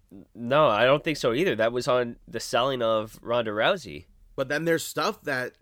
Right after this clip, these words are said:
Speaker 2: that Rousey still does, and I'm like, like the, the judo flip from the top rope and then the Piper's Pit into the armbar. Like that, I'm,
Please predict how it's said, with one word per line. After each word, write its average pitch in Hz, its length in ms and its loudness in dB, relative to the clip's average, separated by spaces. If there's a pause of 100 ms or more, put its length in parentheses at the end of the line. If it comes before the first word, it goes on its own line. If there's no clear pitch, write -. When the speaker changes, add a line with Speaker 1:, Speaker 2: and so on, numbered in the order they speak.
(220)
Speaker 2:
that 127 160 -8
Rousey 131 460 -4
still 139 300 -6
does, 135 360 0
and 123 100 -4
I'm 117 120 -8
like, 123 320 -4 (460)
like 139 180 0
the, 165 240 8
the 147 80 -2
judo 165 400 4
flip 120 260 -2
from 127 160 -2
the 120 80 -2
top 131 340 -2
rope 135 240 2
and 113 120 -2
then 117 140 -4
the 113 100 -4
Piper's 123 500 -4
Pit 123 220 -4
into 113 260 -2
the 113 120 -2
armbar. 107 540 -6
Like 117 200 -2
that, 135 260 0
I'm, 156 200 -2